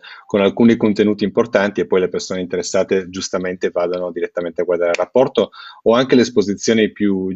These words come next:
più giornalistiche che ho visto che hai fatto di recente su Valigie Blu o, e sicuramente probabilmente anche in altre, in altre sedi. Benissimo, Antonella, prego, a te la parola.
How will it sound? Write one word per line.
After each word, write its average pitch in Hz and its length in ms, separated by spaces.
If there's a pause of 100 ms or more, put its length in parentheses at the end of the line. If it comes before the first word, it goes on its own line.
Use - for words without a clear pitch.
(140)
più 101 140
giornalistiche 101 640
che - 80
ho 87 80
visto 98 260
che 92 60
hai 87 80
fatto 92 240
di 87 80
recente 92 420
su 87 160
Valigie 87 320
Blu 92 300
o, 80 260 (300)
e 90 100
sicuramente 87 580
probabilmente 87 460
anche 85 240
in 85 80
altre, 82 380
in 80 100
altre 82 260
sedi. - 360 (440)
Benissimo, 123 440
Antonella, 92 600 (200)
prego, 110 260
a 101 60
te 110 100
la 120 140
parola. 92 360